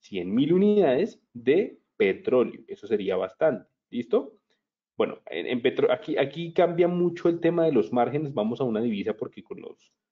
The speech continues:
con el petróleo es completamente distinto. Vámonos entonces, ponemos, por ejemplo,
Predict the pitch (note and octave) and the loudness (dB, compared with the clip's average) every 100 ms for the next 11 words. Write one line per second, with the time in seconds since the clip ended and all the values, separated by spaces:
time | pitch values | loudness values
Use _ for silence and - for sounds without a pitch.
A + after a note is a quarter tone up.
0 | _ _ G#2 F#2+ - F2+ G2 G2 G#2 A2+ | _ _ -12 -10 -8 -8 -8 -6 -8 -8
1 | A2 G#2 A2 G#2+ F#2 - - G2+ - - | -6 -4 -6 -8 -10 -14 -14 -18 -12 -10
2 | G2+ A2 A2 G2 - F#2+ G2 - G#2 F#2 | -8 -6 -8 -8 -8 -8 -8 -6 -4 -4
3 | F#2 G2+ G2+ _ _ _ _ - F#2+ F2+ | -4 -4 -4 _ _ _ _ -4 -2 -2
4 | - F#2 F#2 - G2+ G2+ - | -4 -6 -6 -2 0 0 -4